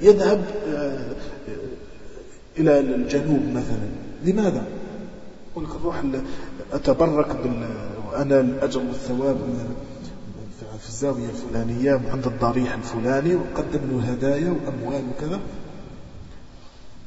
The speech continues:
سبحان الله، هل هذا عليه دليل من القرآن ولا من السنة؟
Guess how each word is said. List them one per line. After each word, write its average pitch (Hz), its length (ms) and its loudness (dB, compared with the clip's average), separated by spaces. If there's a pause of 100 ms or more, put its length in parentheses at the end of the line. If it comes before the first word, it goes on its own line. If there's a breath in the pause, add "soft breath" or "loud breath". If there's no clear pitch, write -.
(360)
سبحان - 420 -6
الله، 123 140 0
هل 180 280 4
هذا 151 760 2 (200)
عليه 139 220 0
دليل 131 320 -2
من 123 220 -4
القرآن 127 500 -2
ولا 117 280 -6
من 107 180 -10
السنة؟ 120 440 -6